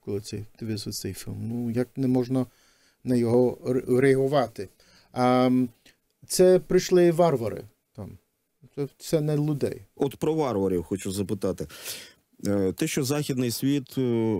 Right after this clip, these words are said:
Speaker 2: жив в ілюзіях, це очевидно. Можливо, і досі ці ілюзії все ж таки існують в головах у багатьох
Speaker 1: Менше,
Speaker 2: людей.
Speaker 1: менше,
Speaker 2: Менше.
Speaker 1: менше,
Speaker 2: Ну,
Speaker 1: так.
Speaker 2: дай Боже.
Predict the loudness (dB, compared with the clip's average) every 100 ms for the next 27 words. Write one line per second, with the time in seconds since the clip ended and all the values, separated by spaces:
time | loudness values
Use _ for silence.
0 | -2 -2 0 -2 -2 0 0 0 0 -2
1 | -2 -2 0 -2 0 0 0 0 0 0
2 | 0 0 -2 -2 -4 -4 -2 0 2 0
3 | 0 -2 -2 -4 -6 -6 -6 -6 -6 -4
4 | -4 -4 -4 0 0 0 0 0 0 0
5 | 0 -2 -2 -2 -2 2 2 4 2 -2
6 | -4 -6 -6 -6 -8 -14 -6 -2 0 0
7 | -2 -2 -2 0 0 -2 -4 -2 -2 -2
8 | -2 -4